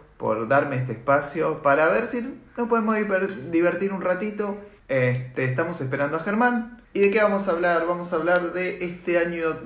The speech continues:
dos mil veinte que todos me dicen, "Hay que olvidarlo, es una porquería". Pero muchachos, ¿ustedes se están olvidando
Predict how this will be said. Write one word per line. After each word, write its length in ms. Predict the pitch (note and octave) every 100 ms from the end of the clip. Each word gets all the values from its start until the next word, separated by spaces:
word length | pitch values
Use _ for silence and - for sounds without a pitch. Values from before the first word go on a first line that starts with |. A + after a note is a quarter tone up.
| D#3
dos 300 | D3+ D3+ D#3+
mil 340 | E3+ F#3+ F3
veinte 840 | C#3 C#3 E3 E3 E3+ E3+ D#3+ D#3+ - -
que 120 | -
todos 280 | C3 D#3+ D3
me 140 | C#3 B2
dicen, 680 | B2+ B2+ B2 A2+ G2+ - - _
"Hay 140 | C#3+ C#3+
que 100 | B2+
olvidarlo, 760 | A2 A2+ B2+ F#3 D3 G#2+ G2+ C3+
es 160 | C3
una 180 | C3+ A#2+
porquería". 720 | A#2+ A#2 B2+ D#3+ D3+ A2+ B2 - - - _ -
Pero 160 | D3
muchachos, 520 | E3 F3 G#3+ - A#2+ A2+ - -
¿ustedes 280 | - A#3 A3+
se 60 |
están 180 | - E3
olvidando 680 | D3 B2 C#3 F#3+ E3 A#2 -